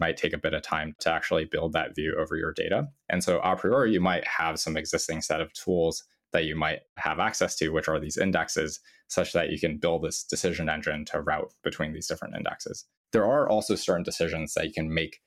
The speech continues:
during query time as well that are actually probably conditioned on the nature of the query. So given, you know, some query that requires some sort of, for instance, temporal reasoning over your data, you could actually reason that, "Hey,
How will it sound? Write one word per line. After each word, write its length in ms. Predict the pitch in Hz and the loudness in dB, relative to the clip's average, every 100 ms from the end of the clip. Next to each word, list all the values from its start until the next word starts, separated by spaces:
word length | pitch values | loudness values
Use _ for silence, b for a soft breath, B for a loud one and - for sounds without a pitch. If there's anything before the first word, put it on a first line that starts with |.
| _ - | _ 0
during 260 | 101 98 87 | 2 2 0
query 380 | - 80 80 | 0 0 0
time 240 | 78 78 78 | -2 -4 -4
as 120 | - | -4
well 280 | 73 58 - b - | -2 -2 -8 b 0
that 100 | 87 | 2
are 100 | 90 | 4
actually 360 | 104 - 101 | 2 4 2
probably 300 | 90 87 87 | 4 4 2
conditioned 680 | - 90 85 82 82 80 76 _ - | 2 2 2 2 -2 -4 -8 _ 0
on 220 | 85 85 | 2 2
the 100 | 78 | 0
nature 300 | 78 76 82 | 0 0 -2
of 100 | 80 | -2
the 80 | 76 | -2
query. 460 | - 64 64 - b b | 0 0 0 -6 b b
So 200 | - 95 | 0 0
given, 560 | 82 95 92 98 87 82 | 2 2 2 2 2 0
you 160 | - 87 | 0 0
know, 180 | 80 76 _ - | 0 -6 _ -6
some 180 | 82 | -6
query 440 | 78 - 95 90 80 | -2 2 2 2 2
that 160 | 85 85 | 0 -2
requires 680 | - - 90 85 82 - _ - | -2 2 2 2 0 -4 _ -8
some 200 | - 95 | -2 -2
sort 280 | - 90 85 | 0 0 2
of, 180 | 80 78 _ - | 0 -4 _ -4
for 80 | 80 | -2
instance, 320 | 78 78 - | -2 -4 -4
temporal 460 | - 87 - 123 101 | -4 -4 0 2 2
reasoning 400 | 90 80 78 78 | 0 0 -2 0
over 220 | 85 82 | 0 0
your 160 | 80 78 | -2 0
data, 380 | 110 95 85 - _ | 2 2 0 -6 _
you 140 | - 87 | -2 0
could 100 | 85 | 2
actually 380 | 82 - 87 82 | 0 2 0 2
reason 460 | 80 80 80 78 | 0 0 -2 0
that, 280 | 78 78 - | 2 0 0
"Hey, 220 | - 85 | 0 0